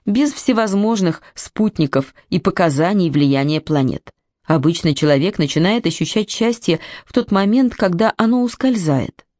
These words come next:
Эта величина, распознаваемая лишь в ретроспективе, неуловимая,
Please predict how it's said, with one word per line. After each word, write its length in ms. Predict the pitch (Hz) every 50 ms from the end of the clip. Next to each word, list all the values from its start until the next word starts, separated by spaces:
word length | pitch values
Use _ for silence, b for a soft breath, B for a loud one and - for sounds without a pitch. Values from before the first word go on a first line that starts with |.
| _ _ _ _ _
Эта 220 | - 156 156 - 156
величина, 640 | 151 151 147 151 147 - - 160 170 190 214 226 b b b b b b b
распознаваемая 1000 | 156 165 - - 180 165 180 180 180 185 196 220 226 220 202 190 180 170 170
лишь 240 | 180 208 196 - B B B B B
в 60 | 175
ретроспективе, 840 | 214 247 247 247 233 233 - 285 269 - - - 139 117 90 78 - _ _ _ _ _ _ _ _ _ -
неуловимая, 920 | 185 202 226 226 233 233 233 220 247 262 254 175 135 113 - - 165